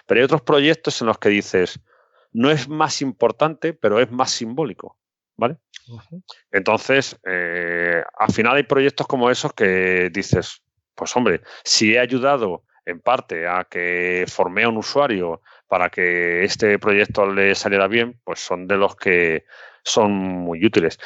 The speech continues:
Speaker 1: Y, por ejemplo, el caso de ARUP, que es una ingeniería conocida multinac-, eh, internacionalmente, es un ejemplo de muchos proyectos multidisciplinares de diferentes software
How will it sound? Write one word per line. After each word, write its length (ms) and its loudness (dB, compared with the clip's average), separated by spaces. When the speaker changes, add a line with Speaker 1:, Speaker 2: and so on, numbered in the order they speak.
Speaker 1:
Y, 200 0
por 200 0
ejemplo, 300 -2
el 60 -2
caso 260 0
de 120 2
ARUP, 300 0
que 120 -6
es 100 -8
una 80 -4
ingeniería 1000 0
conocida 440 -4
multinac-, 440 -2
eh, 220 2
internacionalmente, 880 -2
es 260 2
un 100 2
ejemplo 400 0
de 100 4
muchos 300 -6
proyectos 720 0
multidisciplinares 760 0
de 40 -2
diferentes 520 -4
software 520 0